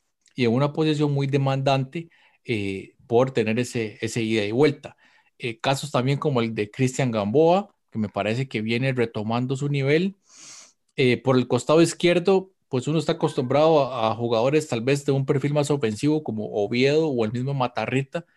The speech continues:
que van a tener oportunidad también. Entonces, eh, esos elementos, eh, también van a ser, eh, importantes a considerar, elementos que tal vez ya mucha gente dice, "No,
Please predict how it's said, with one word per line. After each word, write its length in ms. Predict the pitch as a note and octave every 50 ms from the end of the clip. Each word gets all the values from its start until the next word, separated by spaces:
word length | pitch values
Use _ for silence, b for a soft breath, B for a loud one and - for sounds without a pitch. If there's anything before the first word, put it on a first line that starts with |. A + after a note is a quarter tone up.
| _ _ _ _ _ _ -
que 120 | A#2 A2
van 240 | G#2+ B2 D3+ E3+ F3
a 100 | E3 E3
tener 220 | - B2+ B2+ C3
oportunidad 560 | C3+ C3 - D3 C3 - C#3+ C#3 C3+ C#3 C#3 -
también. 300 | - C#3+ C#3+ D#3 E3+ D3+
Entonces, 520 | C3 B2+ - C3+ C#3+ D#3+ F3+ E3 E3+ - b b b b b b b b b -
eh, 200 | C#3+ C3 C3+ -
esos 340 | - D#3 D3+ - G3+ F#3 -
elementos, 800 | F3+ E3 D#3 D3+ D#3+ F3 F#3 F#3 - - G#3 G3 - - - _ _ _ _ _ _ _
eh, 200 | - B2 A#2 A2+
también 340 | - - A#2+ A#2+ C3 C#3+ D3
van 140 | D#3 D#3+ D#3+
a 80 | D#3
ser, 280 | C#3+ D#3 D#3 E3 E3+ - -
eh, 60 | B2+ A#2
importantes 720 | A#2+ C3 B2+ B2 - A#2+ A2+ A2+ - C3 C3 D#3 C#3 D3+
a 80 | C#3+
considerar, 520 | - A#2+ G#2+ G2+ G#2 G2+ G2+ A2+ C3+ D#3+ E3
elementos 520 | C#3+ A#2+ A2 A2 A#2 B2 B2+ - D#3 D3+ -
que 140 | - B2+
tal 160 | - - A2 G#2
vez 180 | A#2 C3 C3
ya 80 | C#3 C3
mucha 300 | C#3 C#3+ C#3+ - C#3+ C#3
gente 260 | C#3+ C#3+ C#3+ - D3
dice, 260 | D3 D3+ D3 C#3 C3+ B2+
"No, 280 | C#3+ D#3 C#3+ - -